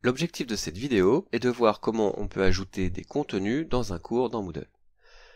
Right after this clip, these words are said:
Donc là, on débute, euh, je vais vous montrer les premières manipulations qu'il est utile de savoir. Donc, première chose, ici, si je veux insérer des, des éléments dans les différentes sections, changer les noms de ces onglets par exemple,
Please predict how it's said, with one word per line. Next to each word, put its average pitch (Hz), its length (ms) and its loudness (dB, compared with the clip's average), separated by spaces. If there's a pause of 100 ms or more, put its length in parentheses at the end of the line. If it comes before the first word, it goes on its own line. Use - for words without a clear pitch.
(640)
Donc 95 240 4
là, 113 320 8
on 90 100 -10
débute, 85 560 -4 (100)
euh, 90 160 0
je 82 180 -4
vais 85 240 -4 (120)
vous 87 160 -12
montrer 85 400 0
les 110 120 2
premières 113 400 -2
manipulations 92 720 -2
qu'il 104 180 -6
est 85 160 -6
utile 117 260 -12
de 107 80 -4
savoir. 78 460 -4
Donc, 78 160 -12 (380)
première 104 320 0
chose, 151 480 2 (680)
ici, 143 320 -6
si - 180 -6
je 101 80 -4
veux 107 300 0
insérer 110 380 -2
des, 87 520 -2
des 92 220 -4
éléments 98 440 2
dans 82 120 -6
les 80 100 -8
différentes 90 400 -6
sections, 147 680 -4
changer 92 340 -4
les 85 140 -2
noms 104 320 -2
de 80 120 -10
ces 80 280 -8
onglets 87 280 0
par - 200 -8
exemple, 101 420 -4